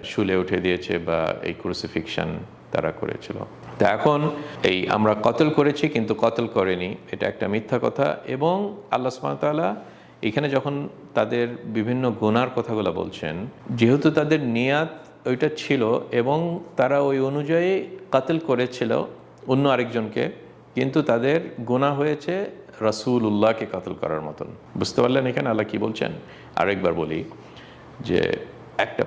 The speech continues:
পারসন, মনে করেন, মার্ডার করবে একটা কাউকে, খুব একটা বড় আলেমকে মার্ডার করবে, কিন্তু ভুলে অন্য আরেকজনকে মার্ডার করেছে। এখন দুইজনকে মার্ডার করার ডিফারেন্ট গুনাহ।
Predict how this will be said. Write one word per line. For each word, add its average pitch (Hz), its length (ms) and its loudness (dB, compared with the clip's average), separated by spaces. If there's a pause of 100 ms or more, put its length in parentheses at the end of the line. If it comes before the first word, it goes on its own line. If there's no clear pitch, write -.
পারসন, 147 500 0 (380)
মনে 110 260 0
করেন, 113 360 0 (120)
মার্ডার 107 380 4
করবে - 300 0
একটা - 260 -8 (100)
কাউকে, - 280 -8 (100)
খুব 98 180 4
একটা 95 200 2
বড় 90 280 4
আলেমকে 87 460 -2
মার্ডার 80 300 -6 (100)
করবে, - 260 -14 (140)
কিন্তু 156 640 4 (540)
ভুলে 151 400 4
অন্য 147 340 -4
আরেকজনকে 135 720 -2 (240)
মার্ডার 104 340 2
করেছে। - 420 -8 (720)
এখন 143 480 2 (560)
দুইজনকে 143 600 4
মার্ডার 135 360 2
করার 143 400 -2
ডিফারেন্ট 143 600 -2 (580)
গুনাহ। 110 300 2